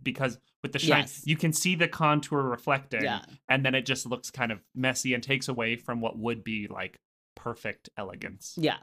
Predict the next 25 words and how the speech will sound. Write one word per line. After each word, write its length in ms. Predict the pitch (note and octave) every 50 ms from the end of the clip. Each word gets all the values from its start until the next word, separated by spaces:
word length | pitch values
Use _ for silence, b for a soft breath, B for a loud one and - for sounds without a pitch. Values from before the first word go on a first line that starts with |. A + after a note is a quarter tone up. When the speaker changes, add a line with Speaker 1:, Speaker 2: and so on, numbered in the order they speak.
| _ -
Speaker 2:
totally. 460 | - - G2+ F#2 B1+ C2 E2 G2+ - _ _ _ -
Just, 260 | - B2 - - - A2
um, 260 | G#2 F2+ F#2+ G2+ - _ _ _
<laughs> 680 | - - - - - - - - - _ - - G#3+ -
put 140 | - - -
some 140 | - A#2+ -
plastic 400 | - A#2+ G#2 - - - A#2+ -
wrapper 360 | G#2+ G2+ - - - G2+ E2
on 140 | E2 F#2+ A2
the 60 | B2
sides 320 | - - - - - - -
after 240 | A2+ C#3 F#3 -
<laughs> 0 |
that. 880 | - F#5 F5+ - - - G#5 - C#4+ B3+ A3 G#3 - A3+ - A#3+ G3+ -
Some 200 | - G#3+ F#3 D#3+
Speaker 1:
Yeah. 120 | D#3+ D#3
Speaker 2:
festive 420 | G3+ G3 G3 - - G3+ G3 F3+ - _ _ _ -
plastic 420 | E3 D3+ D#3 - - E3 - -
wrapping 280 | D3 C3 A#2+ B2+ D3 D3+
Speaker 1:
Yeah, 180 | D3+ C#3 B2+ B2+
Speaker 2:
around 220 | B2+ B2 A#2 A#2+
Speaker 1:
yeah, 180 | C#3 C3 A#2+ -
Speaker 2:
the 80 | -
sides. 160 | - G#2 - C#3
Speaker 1:
yeah. 220 | B2+ A#2+ A2+ A2